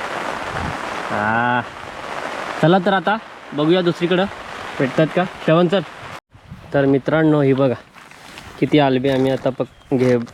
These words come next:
जमवले. हे बघा.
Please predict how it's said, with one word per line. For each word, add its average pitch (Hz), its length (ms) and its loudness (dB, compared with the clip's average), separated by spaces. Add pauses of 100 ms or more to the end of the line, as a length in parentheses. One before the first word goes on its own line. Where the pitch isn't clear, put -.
(100)
जमवले. 123 440 2 (1300)
हे 131 60 -4
बघा. 117 420 -4